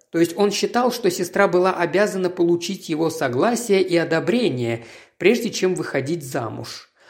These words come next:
Он считал, что семья капитана Трента недостаточно знатна, чтобы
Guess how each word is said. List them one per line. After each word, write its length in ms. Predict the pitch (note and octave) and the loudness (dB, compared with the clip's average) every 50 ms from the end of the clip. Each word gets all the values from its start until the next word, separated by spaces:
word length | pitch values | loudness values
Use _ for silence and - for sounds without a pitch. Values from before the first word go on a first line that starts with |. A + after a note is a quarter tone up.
| - - - - | -20 -18 -6 -2
Он 120 | - B3+ | -2 0
считал, 460 | A#3+ - - E4+ - G3+ F3 C3+ B2 A#2+ | 2 2 2 2 2 2 2 2 0 -2
что 240 | - - - D3+ C#3+ | -4 -4 -4 -4 -4
семья 340 | D3 - D#3 D3+ D#3+ G#3 A#3 | -2 -2 -2 2 2 2 2
капитана 460 | A#3 B3+ C4+ A#3+ - A3+ A3 G#3+ G#3 | 2 0 -2 -2 -2 0 0 0 0
Трента 480 | G#3+ - E3 E3 E3 F3 E3+ - G#3+ | 0 0 0 0 0 0 -2 -2 -2
недостаточно 880 | A3 G#3+ G3 D#3+ - D#3 - - D#3+ D#3 - - F3 - - - G3 G#3 | -2 -2 -2 -2 -2 -2 -2 -2 -4 -4 -4 -4 -6 -6 -6 -4 -4 -4
знатна, 540 | F#3+ F#3 A#3+ C4 C#4 A3+ E3+ - - E3+ C3 | -4 -2 -2 0 2 2 0 0 -2 -4 -6
чтобы 500 | - - - D#3 C#3+ D3 D3+ C#3 - | -4 -2 0 0 2 4 2 2 0